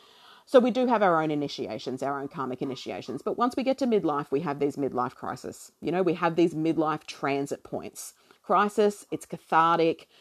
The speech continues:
Uh, it is a time where things become, you know, you know, things become for some people more real. Uh, they, you know, leave their partners because they're unhappy. Um,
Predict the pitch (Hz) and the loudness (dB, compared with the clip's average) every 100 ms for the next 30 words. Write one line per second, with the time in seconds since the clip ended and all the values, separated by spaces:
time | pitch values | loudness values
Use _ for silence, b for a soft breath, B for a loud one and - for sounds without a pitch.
0 | B B B 156 151 - 160 156 151 - | B B B -2 0 0 0 0 -4 -4
1 | 156 151 151 143 - 147 147 156 - 143 | -2 -2 -2 -2 -2 -4 -2 -6 -4 -2
2 | 143 143 - 160 143 113 95 - 113 165 | -2 -4 -4 -4 -2 -4 -6 -8 -6 -2
3 | 180 123 - - 202 196 190 175 - 175 | 0 -2 -8 -2 2 2 2 -4 -2 -2
4 | 160 156 - - 160 156 165 147 147 139 | -2 -2 -4 0 0 2 0 0 -2 -2
5 | 131 147 180 180 175 170 165 - B B | -4 4 6 8 8 6 2 -2 B B
6 | - 139 123 156 160 156 156 - 160 120 | -6 -6 -2 2 4 4 0 0 -2 0
7 | 147 160 170 180 165 156 - 151 151 143 | 0 4 4 4 2 0 0 -2 -2 -4
8 | 147 147 - 147 131 131 131 - 165 170 | -6 -8 -8 -6 -4 -2 -4 -6 -4 0
9 | 147 143 143 - B B B 135 143 147 | 2 2 0 -4 B B B 0 2 0
10 | 120 117 131 | -4 -4 -6